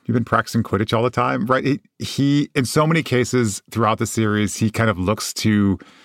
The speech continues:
Hermione, Ron, and Harry to take care of him, even asking for their help in preparing the case is one of those instances. But in this moment,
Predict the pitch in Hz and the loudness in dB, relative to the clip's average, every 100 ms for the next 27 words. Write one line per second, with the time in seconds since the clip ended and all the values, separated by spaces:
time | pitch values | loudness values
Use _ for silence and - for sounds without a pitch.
0 | - - - - 110 104 95 101 92 95 | -20 -20 -20 -2 0 2 2 2 0 0
1 | 92 90 92 92 95 - 107 - 98 120 | 0 -2 -2 0 -2 -2 -6 -2 0 0
2 | 120 - 151 175 - _ _ 139 113 123 | -2 -4 -2 -4 -8 _ _ 0 2 2
3 | 127 104 101 127 117 123 117 110 110 110 | 0 -2 -2 -2 -2 0 0 -2 -4 -2
4 | 120 113 107 127 131 101 98 98 92 110 | 0 0 0 -2 -2 0 0 0 0 -2
5 | - 95 92 78 73 107 117 123 127 131 | -2 -4 -4 -4 -2 2 2 2 2 0
6 | 120 110 107 | 2 2 0